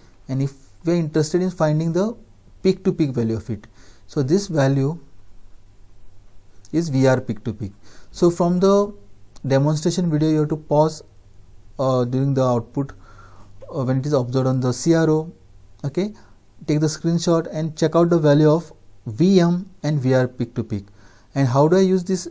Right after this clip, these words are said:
values in the graphical analysis is shown in the demonstration video, so I'm not repeating it again here. Observations, you have to note down the theoretical value of ripple factor. Theoretical meaning using the component values, that is L and C,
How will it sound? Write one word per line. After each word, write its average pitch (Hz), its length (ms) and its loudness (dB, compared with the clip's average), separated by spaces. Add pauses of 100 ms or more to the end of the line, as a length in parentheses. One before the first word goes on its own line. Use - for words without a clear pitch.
(120)
values 160 460 2
in 156 140 -4
the 156 340 2 (160)
graphical 131 460 -2
analysis 143 560 0 (100)
is 139 260 -6
shown 170 200 2
in 160 80 -2
the 170 60 0
demonstration 135 680 -2
video, 113 240 -2
so 117 120 -4
I'm 147 80 -2
not 170 140 -4
repeating 127 340 -4
it 131 80 -6
again 123 180 -4
here. 127 260 -4 (1700)
Observations, 180 800 2
you 165 80 -4
have 151 100 4
to 165 80 0
note 151 200 0
down 151 220 2
the 151 80 0
theoretical 143 480 0
value 143 220 0
of 139 120 -6
ripple 139 240 -2
factor. 170 520 0 (600)
Theoretical 170 500 2
meaning 190 200 0
using 190 360 0 (600)
the 190 120 -2
component 143 480 -2
values, 107 420 -4 (760)
that 131 200 -4
is 143 180 -8
L 143 220 2
and 147 120 0
C, 110 280 -8